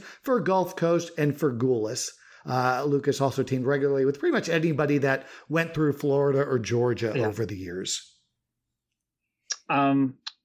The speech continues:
Speaker 2: and this Bobby Fields, like, this, this, this appeals to Bobby Fields, also applies to, rather, to Bobby Fields, also to Don Fields. And this is something I wasn't aware of until fairly recently either.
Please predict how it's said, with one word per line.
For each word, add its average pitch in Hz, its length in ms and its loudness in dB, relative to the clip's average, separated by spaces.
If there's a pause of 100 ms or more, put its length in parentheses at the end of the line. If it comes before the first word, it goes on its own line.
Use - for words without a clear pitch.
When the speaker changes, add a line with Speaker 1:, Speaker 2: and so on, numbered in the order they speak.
(140)
Speaker 2:
and - 240 -8
this 440 140 0
Bobby 269 300 0
Fields, 165 520 0
like, 131 220 0
this, - 220 -8 (200)
this, - 260 -2 (920)
this 208 300 -2
appeals 196 320 0
to 160 60 -4
Bobby 156 260 0
Fields, 190 200 0
also 180 480 0
applies 131 560 0
to, 110 140 2
rather, 107 300 2
to 131 140 -2
Bobby 110 280 2
Fields, 131 200 0
also 185 280 -2
to 196 120 -2
Don 143 340 0
Fields. 98 280 -2
And 143 100 0
this 196 100 0
is 180 80 0
something 139 300 0
I 107 140 2
wasn't 110 300 0
aware 101 360 2
of 95 120 -2
until 95 320 0
fairly 95 380 2
recently 95 440 -2
either. 117 420 0